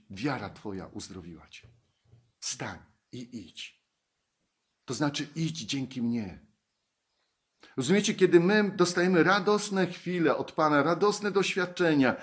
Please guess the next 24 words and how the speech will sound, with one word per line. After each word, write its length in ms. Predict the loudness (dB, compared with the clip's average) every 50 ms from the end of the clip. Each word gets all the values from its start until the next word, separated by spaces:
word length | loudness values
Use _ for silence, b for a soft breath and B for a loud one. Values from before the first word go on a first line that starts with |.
| B B B 0
i 100 | 2 4
my 120 | 4 4
się 160 | 4 2 2
nimi 360 | 4 6 6 8 8 8 6
nie 140 | 6 4 4
będziemy 640 | 4 4 2 2 0 0 -2 0 2 2 2 2 0
dzielić 380 | -2 -2 -2 -2 -4 -4 -6
ze, 140 | -4 -4 -4
z 80 | -4 -4
Kościołem, 800 | -4 -4 -2 -2 -2 -2 0 0 2 2 2 2 0 -2 -6 -10 -16 _ _ _ _ _ _ _ _ _ _ _ _ _ _ -10
to 120 | -8 -4
my 120 | -4 -4
zakopiemy 760 | -2 -4 -6 -6 -8 -10 -12 -12 -10 -6 -2 -2 0 0 -2
tą 180 | -2 -4 -6 -8
radość. 680 | -8 -10 -12 -14 -18 -20 -20 -20 -20 -20 -20 -20 _ _ _ _ _ _ _ _ _ _ _ _ _ _ _ _ _ _ _ _ _ _ _ _ _ _ _ b b b -8
I 80 | -4 0
potem 320 | 0 2 4 4 4 4
taki 260 | 2 0 -2 -2 -4
człowiek 460 | -4 0 2 4 4 4 4 4 2
już 240 | 0 -2 -2 0 0
nie 220 | 2 2 4 2 2
ma 120 | 2 2
nastroju 520 | 2 0 -2 -2 -2 0 2 4 4 4
radosnego 800 | 4 2 0 0 -2 -4 -2 0 0 2 2 4 2 2 2